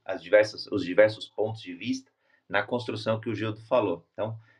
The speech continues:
pra mim é um privilégio aprender com a audiência e, e me motivar com essa audiência, que tá aqui ao vivo, no calor humano, que tá acompanhando nas outras mídias sociais.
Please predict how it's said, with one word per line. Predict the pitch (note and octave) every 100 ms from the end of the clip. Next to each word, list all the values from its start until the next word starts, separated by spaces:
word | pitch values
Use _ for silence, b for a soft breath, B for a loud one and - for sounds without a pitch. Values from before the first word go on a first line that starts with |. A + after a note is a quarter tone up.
| b
pra | F2+
mim | G2
é | A2+
um | A2
privilégio | B2+ B2 F#2+ G#2+ A2
aprender | - G2 F2+ G#2
com | G#2+
a | G2+
audiência | G2+ E2 F2 G#2+ B2 C3+ - -
e, | B2 A#2
e |
me | A#2 B2
motivar | C3+ C#3 E3 G#2+ A2+ B2+ _ _
com | -
essa | A2 A2 B2+
audiência, | B2+ G#2 G2+ - - -
que | A#2+
tá | D3
aqui | C#3 -
ao | E3 C3
vivo, | B2 G3+ - - _ _ _
no | G2+
calor | G#2 A#2 G2 C3+ C3+
humano, | G#2+ A#2+ D#3+ E3+ _ -
que | C3
tá | B2+ C#3
acompanhando | B2 C3+ B2 A#2+ A2+ D#3 D#3 C3+
nas | G2+ A2+ A2
outras | B2 D#3 A2+ A2
mídias | G2+ G#2+ G#2+
sociais. | - C3 C3+ B2+ D#3 - -